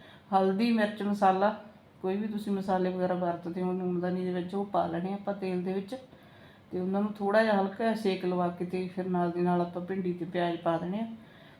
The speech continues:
ਤੇ ਸਬਜ਼ੀ ਦੇਖਿਓ ਤੁਸੀਂ ਖਿੱਲੀ ਖਿੱਲੀ ਬਣੂਗੀ। ਕਈ ਭੈਣਾਂ ਕਹਿੰਦੇ ਸਬਜ਼ੀ ਜੁੜ ਜੇ ਜਾਂਦੀ ਆ ਭਿੰਡੀ ਦੀ, ਤੇ ਇਸ ਤਰ੍ਹਾਂ ਬਣਾਓਗੇ ਜਮਾਂ ਨਹੀਂ ਜੁੜਦੀ ਭਿੰਡੀ। ਤੇ ਉੱਪਰ ਤੁਸੀਂ ਪਲੇਟ ਨਹੀਂ ਲੈਣੀ, ਇਹ ਜਾਲੀ ਦੇ ਕੇ ਰੱਖਣੀ ਹੈ,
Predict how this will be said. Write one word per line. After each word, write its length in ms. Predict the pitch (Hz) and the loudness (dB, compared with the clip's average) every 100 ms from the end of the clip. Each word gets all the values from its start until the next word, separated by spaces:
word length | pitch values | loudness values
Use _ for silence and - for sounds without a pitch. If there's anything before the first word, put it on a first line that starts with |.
| - | -4
ਤੇ 80 | |
ਸਬਜ਼ੀ 380 | 202 214 202 202 | 2 4 4 2
ਦੇਖਿਓ 300 | 202 202 208 | 2 2 0
ਤੁਸੀਂ 240 | 202 196 214 | -4 -4 -2
ਖਿੱਲੀ 200 | 202 202 | 0 0
ਖਿੱਲੀ 240 | 196 196 | 0 0
ਬਣੂਗੀ। 360 | 202 185 180 196 | 0 0 0 -2
ਕਈ 220 | 190 202 | 2 2
ਭੈਣਾਂ 200 | 208 233 | 4 0
ਕਹਿੰਦੇ 340 | 226 208 214 240 | 0 -2 0 0
ਸਬਜ਼ੀ 380 | 233 214 196 202 | 0 -2 -2 -2
ਜੁੜ 200 | 202 190 | -2 -2
ਜੇ 160 | 185 196 | -2 0
ਜਾਂਦੀ 240 | 185 170 | 2 0
ਆ 40 | |
ਭਿੰਡੀ 300 | 170 208 196 | 0 -2 0
ਦੀ, 100 | 190 240 - - - - - | 0 -2 -10 -20 -20 -20 -18
ਤੇ 200 | - 196 | -6 -6
ਇਸ 80 | |
ਤਰ੍ਹਾਂ 220 | - 208 202 | -6 -6 -2
ਬਣਾਓਗੇ 400 | 208 208 202 190 | -2 -2 -2 -2
ਜਮਾਂ 260 | 190 196 | -2 -2
ਨਹੀਂ 140 | 214 202 | -2 -4
ਜੁੜਦੀ 320 | 170 170 180 | -4 -4 -4
ਭਿੰਡੀ। 340 | 190 202 214 - - - - - - - - - | -2 -4 -6 -10 -20 -20 -20 -20 -20 -20 -20 -6
ਤੇ 100 | 196 | -4
ਉੱਪਰ 300 | - 226 - | -2 -4 -2
ਤੁਸੀਂ 240 | 226 233 233 | -2 -2 -2
ਪਲੇਟ 320 | 226 220 214 | 0 0 0
ਨਹੀਂ 160 | 220 220 | 0 0
ਲੈਣੀ, 280 | 220 226 | 4 2
ਇਹ 140 | 226 226 | 2 2
ਜਾਲੀ 280 | 202 190 196 | 4 6 4
ਦੇ 120 | 190 | 0
ਕੇ 140 | 196 | -2
ਰੱਖਣੀ 360 | 220 - 190 | -6 -4 -2
ਹੈ, 100 | 208 | -2